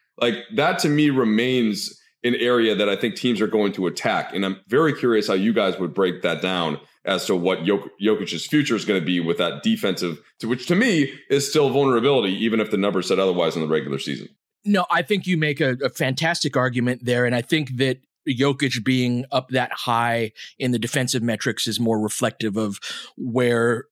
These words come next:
Speaker 2: defensive metrics are capable of quantifying at this point. I think we're getting there for sure, but I think that there are some holes in it. And there's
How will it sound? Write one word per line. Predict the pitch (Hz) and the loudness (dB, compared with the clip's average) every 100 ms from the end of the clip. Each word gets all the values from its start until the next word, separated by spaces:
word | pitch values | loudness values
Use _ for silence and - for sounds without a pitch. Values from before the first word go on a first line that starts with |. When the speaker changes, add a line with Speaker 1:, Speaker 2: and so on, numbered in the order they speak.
| - | -12
Speaker 2:
defensive | 127 - 127 131 110 | -8 -4 -2 -2 -2
metrics | 117 - - 117 | -2 -2 -4 -4
are | |
capable | - - 113 110 113 107 | -4 -4 -2 0 0 0
of | 104 - - | -2 -6 -6
quantifying | 131 139 185 - 185 190 214 - - | -2 0 -2 0 0 -2 -6 -10 -6
at | - 147 | -4 0
this | 165 - | 0 0
point. | - 208 214 | 0 0 0
I | |
think | - 302 | -2 0
we're | 202 | 0
getting | 226 165 | 0 0
there | 123 104 | -2 -2
for | - | -4
sure, | 120 175 131 | -2 0 0
but | 110 | 2
I | 123 | 0
think | 123 139 131 | 0 -4 -2
that | 123 - - - | -4 -6 -16 -2
there | 156 | 0
are | |
some | 143 151 | 2 0
holes | 131 165 156 | 0 2 2
in | 156 | 0
it. | 156 | 0
And | 160 160 180 | 0 -2 -4
there's | 151 160 135 | 0 2 0